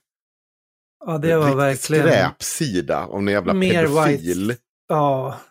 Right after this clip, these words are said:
Speaker 1: det var
Speaker 2: Ja.
Speaker 1: en pedofil som drev och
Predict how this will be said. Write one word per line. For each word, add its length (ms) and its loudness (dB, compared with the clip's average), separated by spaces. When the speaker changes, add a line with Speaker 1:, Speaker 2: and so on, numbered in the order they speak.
Speaker 1:
det 200 0
var 200 4
Speaker 2:
Ja. 60 2
Speaker 1:
en 180 0
pedofil 840 -2
som 280 -6
drev 600 -4
och 540 -4